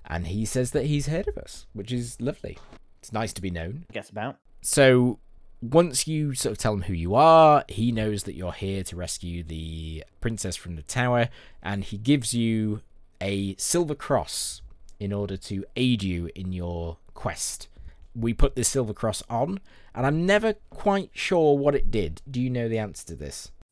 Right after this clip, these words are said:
Speaker 2: I do know what it does.
Speaker 1: I'm sure it offered some protection to us at some point throughout the game, but because we put it on so early on, I don't know what that was.
Speaker 2: Uh, no, it just has one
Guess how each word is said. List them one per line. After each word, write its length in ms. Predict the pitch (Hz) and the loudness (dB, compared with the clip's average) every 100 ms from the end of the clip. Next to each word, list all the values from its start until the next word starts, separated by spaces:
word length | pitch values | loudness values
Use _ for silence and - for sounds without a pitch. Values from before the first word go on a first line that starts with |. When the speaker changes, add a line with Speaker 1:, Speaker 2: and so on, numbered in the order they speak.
| - 165 | -6 -2
Speaker 2:
I 540 | 160 151 156 143 117 101 | 0 0 -2 -4 -10 -2
do 280 | 185 214 165 | 2 4 4
know 260 | 135 123 | 4 4
what 560 | 120 98 101 107 107 - | 2 -2 -4 -4 -4 -8
it 220 | 104 - | -16 -10
does. 380 | 107 80 - - | -10 -10 -18 -8
Speaker 1:
I'm 120 | 117 117 | -4 -2
sure 340 | - 180 175 | 2 4 4
it 160 | - - | 2 0
offered 260 | 147 - 131 | -2 -2 -2
some 220 | 143 135 | -2 -2
protection 500 | 123 131 - 104 95 | -2 -4 -4 -8 -8
to 180 | 98 90 | -8 -8
us 120 | - | -8
at 80 | - | -8
some 260 | - 104 101 | -6 -6 -4
point 240 | 104 87 | -4 -6
throughout 260 | 98 95 - | -8 -10 -8
the 60 | |
game, 220 | 95 85 | -6 -6
but 120 | 82 - | -6 -6
because 240 | - 139 | -2 2
we 180 | 131 120 | 2 2
put 180 | - 120 | 2 0
it 80 | - | -2
on 200 | 107 101 | -4 -4
so 260 | - 107 | -2 0
early 240 | 101 95 98 | 0 -2 -4
on, 280 | 87 80 - - - - | -6 -8 -14 -18 -18 -12
I 120 | 92 | -10
don't 220 | 87 98 | -8 -8
know 120 | 90 92 | -8 -8
what 160 | 90 | -8
that 160 | 92 71 | -10 -10
was. 300 | 76 73 - - _ _ _ _ _ _ | -12 -14 -18 -20 _ _ _ _ _ _
Speaker 2:
Uh, 140 | 151 156 | -2 0
no, 200 | 156 143 | 2 2
it 80 | 120 | 0
just 160 | 127 - | -4 -8
has 260 | 123 117 104 | -6 -6 -4
one 440 | 120 117 110 | -2 -2 -2